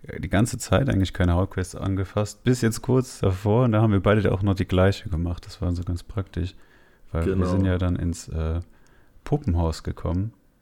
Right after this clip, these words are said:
Speaker 2: Genau, die Quest heißt irgendwas mit Love.
Speaker 1: Ja, ja, kann ich mich auf, ich hab mir die Namen tatsächlich gar nicht so krass angeguckt. Ähm, ja, aber könnte gut sein.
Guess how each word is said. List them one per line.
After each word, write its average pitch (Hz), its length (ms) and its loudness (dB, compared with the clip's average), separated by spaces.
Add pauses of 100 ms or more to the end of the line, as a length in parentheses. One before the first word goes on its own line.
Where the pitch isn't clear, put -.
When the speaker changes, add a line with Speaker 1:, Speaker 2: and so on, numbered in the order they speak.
(1400)
Speaker 2:
Genau, 92 460 0
die 85 160 -12
Quest - 680 -2 (120)
heißt 95 480 0
irgendwas 101 400 -4
mit 92 160 -6
Love. 95 480 0 (580)
Speaker 1:
Ja, 85 840 -6 (460)
ja, 80 160 -8
kann 90 160 -4
ich 82 160 -6
mich 87 140 -2
auf, 85 160 -8 (340)
ich - 160 -14
hab - 60 -20 (160)
mir 80 60 -6
die 80 100 -8
Namen 80 320 -4
tatsächlich - 440 -10
gar 82 140 -8
nicht 82 140 -6
so - 100 -20
krass - 220 -16
angeguckt. 85 500 -10 (460)
Ähm, 78 340 -6 (380)
ja, 80 160 -4 (100)
aber - 220 -6
könnte 90 200 -4
gut 95 200 -4
sein. 87 340 -2